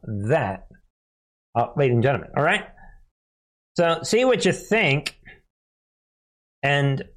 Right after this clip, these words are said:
then we have this, just drawn up. U N official what dismisses Is-, Israel's right to self-defense as non-existence and is guilty of war crimes. Just be aware of that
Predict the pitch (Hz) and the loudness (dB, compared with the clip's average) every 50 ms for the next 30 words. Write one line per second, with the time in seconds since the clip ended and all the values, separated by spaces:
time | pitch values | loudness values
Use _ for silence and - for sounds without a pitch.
0 | - - - _ _ _ _ _ _ - 135 131 196 220 202 175 160 156 165 156 | -20 -20 -20 _ _ _ _ _ _ -4 0 2 2 4 2 2 2 2 2 2
1 | 160 156 135 165 220 190 98 98 113 131 - - - - - - - _ _ _ | 0 0 0 2 0 0 0 0 0 -2 -2 -4 -8 -20 -20 -20 -20 _ _ _
2 | _ - 175 170 175 180 185 190 190 185 - - - - - - _ _ _ 165 | _ 0 2 2 2 2 0 0 -2 -4 -6 -12 -20 -20 -20 -20 _ _ _ 2
3 | 175 202 190 165 156 175 170 147 131 131 113 - - - 196 165 - - 147 135 | 4 4 4 4 4 4 4 4 2 0 0 -2 0 0 0 0 2 2 2 4
4 | 123 135 131 110 95 - 139 - - - 135 139 123 98 - 123 120 101 95 113 | 4 4 4 2 0 0 -2 -2 0 0 0 0 0 0 2 0 0 2 2 0
5 | 107 92 107 131 - - 160 147 131 104 104 117 113 107 95 92 107 113 117 120 | 0 0 -2 -6 -4 -2 0 0 2 2 2 2 2 2 2 0 0 2 4 4
6 | 113 107 98 95 - - - 117 101 - - 113 101 - - 98 - 120 113 98 | 4 2 2 -2 -4 -4 -4 -4 -4 0 0 -2 0 0 -2 -2 -2 -2 -2 -2
7 | 85 78 - _ - 131 120 107 98 85 87 104 117 120 113 104 101 101 92 95 | -2 -6 -8 _ -2 0 0 0 -2 -2 -2 0 0 2 2 0 0 -2 -2 -2
8 | 95 113 101 - - - 92 87 - - _ _ _ _ _ _ _ _ _ _ | -2 -2 -2 -2 -4 -8 -8 -8 -10 -14 _ _ _ _ _ _ _ _ _ _
9 | _ _ _ _ _ _ _ - 139 127 120 110 107 104 110 113 107 101 92 92 | _ _ _ _ _ _ _ -4 -2 0 0 0 0 2 2 2 2 2 0 -2
10 | 92 98 131 123 104 - - - 113 104 98 - 120 107 87 98 110 120 117 101 | -2 0 2 2 2 0 0 0 0 0 0 0 -2 -4 -2 0 0 2 2 0
11 | 85 - - - 117 127 127 87 73 69 - - 104 95 - 131 131 123 117 120 | 0 -4 -2 0 2 2 2 0 -4 -8 -8 -8 -8 -4 0 2 2 4 4 4
12 | 120 117 113 104 92 85 85 95 98 101 123 175 220 254 247 - - - | 4 2 2 0 0 -4 -6 -8 -4 0 0 2 2 2 0 -2 -4 -12